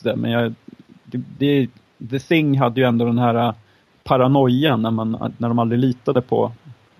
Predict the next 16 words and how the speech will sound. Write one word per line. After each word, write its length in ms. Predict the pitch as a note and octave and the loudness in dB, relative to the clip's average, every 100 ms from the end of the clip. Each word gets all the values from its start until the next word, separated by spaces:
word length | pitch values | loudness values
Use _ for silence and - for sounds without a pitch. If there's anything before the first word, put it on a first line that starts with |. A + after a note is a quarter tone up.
| _ | _
på 100 | B2 | 0
varandra 380 | A#2 A2+ G#2+ G#2+ | 2 2 0 -2
och 60 | G#2 | -2
det 80 | |
fanns 300 | A2+ A#2 G#2+ | -2 -2 -2
någon 80 | A#2+ | -4
typ 280 | A#2 A2+ - | -4 -4 -2
av 160 | A#2 A2 | -4 -4
spänning 600 | - - A#2+ A#2 C3 A#2 | -6 0 0 2 2 2
i 100 | A2 | 0
att 120 | A#2+ | -2
lista 240 | A2+ - | -4 0
ut 160 | B2 A#2+ | -2 0
vem 220 | A2+ A2 | -4 -4
som 200 | - A2+ | -6 -4
var, 220 | A2 G#2+ | -2 -2